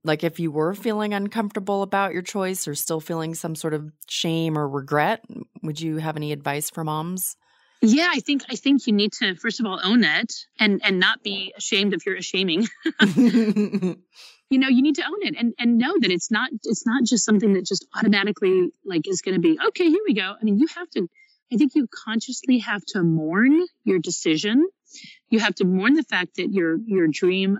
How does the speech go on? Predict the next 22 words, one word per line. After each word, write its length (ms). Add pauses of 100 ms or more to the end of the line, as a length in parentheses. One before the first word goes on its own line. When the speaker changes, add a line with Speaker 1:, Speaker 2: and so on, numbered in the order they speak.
Speaker 2:
since 260
you 60
were 60
a 20
childhood 500
of 180
the 100
big 200
wedding 380
and 180
the 220 (420)
person 400
with 240
you 240
that's 220
gonna 420
be 320
with 180
you 120
all 120
the 80
time 480